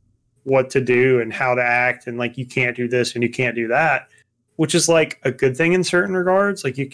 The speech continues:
you shouldn't have, like, complete unfettered freedom to do whatever. But at the same time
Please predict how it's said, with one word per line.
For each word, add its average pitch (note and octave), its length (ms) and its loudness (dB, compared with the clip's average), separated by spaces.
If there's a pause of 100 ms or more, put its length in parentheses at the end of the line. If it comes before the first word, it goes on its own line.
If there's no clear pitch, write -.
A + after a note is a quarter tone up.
you C#3+ 140 -4
shouldn't C#3 300 -2
have, C3+ 180 0
like, B2+ 160 2
complete B2+ 500 0
unfettered C#3 520 0
freedom E3+ 640 0 (300)
to C#3+ 120 2
do B2+ 180 6
whatever. C#3 640 4 (500)
But D3 220 4
at C#3+ 160 0
the C#3+ 80 0
same C3 320 0
time C3 640 0